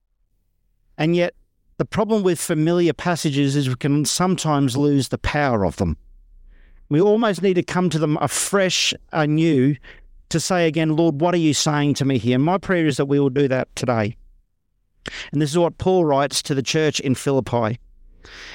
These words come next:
"Therefore, my dear friends, just as you have always obeyed, so now, not only in my presence, but even more in my absence, work out your own salvation with fear and trembling.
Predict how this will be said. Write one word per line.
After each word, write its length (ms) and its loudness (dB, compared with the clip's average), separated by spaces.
"Therefore, 400 0
my 160 2
dear 240 2
friends, 500 0
just 280 -4
as 120 0
you 120 2
have 280 -2
always 480 2
obeyed, 520 0
so 400 0
now, 440 0
not 320 0
only 300 0
in 200 0
my 160 0
presence, 640 -4
but 180 -2
even 380 0
more 360 2
in 160 0
my 200 0
absence, 640 -2
work 380 2
out 200 0
your 280 0
own 280 2
salvation 800 0
with 160 0
fear 520 0
and 200 0
trembling. 580 -2